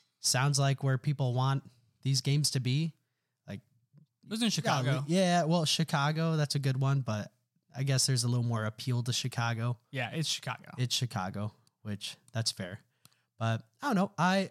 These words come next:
Speaker 1: I like it. It's a good way to, uh, just kinda showcase what the city's all about.
Speaker 2: I hear ya. And, uh, down to my core, I, I agree with you. Allow me
Speaker 1: Mm-hmm.
Speaker 2: to play some devil's advocate here.
Speaker 1: Okay. I'd love to hear it.
Speaker 2: I don't wanna go to Utah.
Speaker 1: Did you go to Utah?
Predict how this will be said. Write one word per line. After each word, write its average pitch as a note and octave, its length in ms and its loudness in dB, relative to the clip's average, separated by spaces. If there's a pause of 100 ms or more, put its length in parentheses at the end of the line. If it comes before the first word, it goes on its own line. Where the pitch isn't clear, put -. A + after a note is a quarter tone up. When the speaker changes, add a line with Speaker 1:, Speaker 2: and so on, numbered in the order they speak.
(100)
Speaker 1:
I C#3+ 120 0
like C3+ 280 2
it. C3+ 140 0 (200)
It's - 140 -6
a - 40 -6
good B2+ 140 0
way A#2 280 2
to, G#2+ 80 -2
uh, G#2 200 -2 (580)
just - 160 -2
kinda B2+ 180 0
showcase B2 520 0
what C3 100 -6
the B2 100 -2
city's C3 340 0
all B2+ 140 0
about. B2 300 -2 (360)
Speaker 2:
I E3 100 -2
hear F#3 180 0
ya. C#3 180 0 (220)
And, D3 260 0 (100)
uh, E2 60 -6 (400)
down E3+ 240 0
to E3+ 100 -2
my C3+ 240 -2
core, E3+ 300 -6
I, A#2+ 180 -4
I A#2+ 140 -6
agree B2+ 320 -6
with C3+ 160 -6
you. D#3+ 160 -4
Allow E3 180 -2
me D3 100 2
Speaker 1:
Mm-hmm. C#3 60 4
Speaker 2:
to C#3+ 60 2
play E3+ 100 0
some C3 200 -8
devil's C#3+ 340 -6
advocate B2+ 380 -4
here. C#3 160 -6
Speaker 1:
Okay. C3+ 180 -2 (520)
I'd A2 100 -6
love A2+ 160 -2
to B2 60 0
hear G#2 180 -2
it. - 40 -8 (280)
Speaker 2:
I E3+ 220 0
don't A3+ 220 -2
wanna F#3 240 0
go D#3 220 0
to D#3+ 80 0
Utah. C3 580 -2 (800)
Speaker 1:
Did C3+ 160 0
you C3 60 0
go B2+ 120 2
to A#2+ 80 0
Utah? B2 240 -4